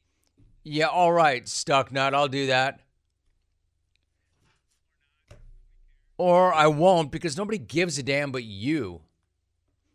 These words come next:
It obviously didn't resonate when you did it, but Fizzle delivered it in a way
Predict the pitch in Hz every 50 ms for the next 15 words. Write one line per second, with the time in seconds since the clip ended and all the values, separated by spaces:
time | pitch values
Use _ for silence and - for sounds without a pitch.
0 | _ _ - 127 143 165 196 226 233 - - 220 220 208 185 156 143 135 151 165
1 | 170 143 135 160 156 147 120 117 117 120 143 165 156 117 120 117 110 104 104 110
2 | - _ _ _ _ _ _ _ _ _ _ _ _ _ _ _ _ _ _ 165
3 | 147 131 - - - - 208 220 240 - 220 214 202 160 113 123 147 143 139 147
4 | 151 151 147 147 139 143 151 - 147 143 131 127 120 113 127 131 127 120 117 117
5 | 113 117 -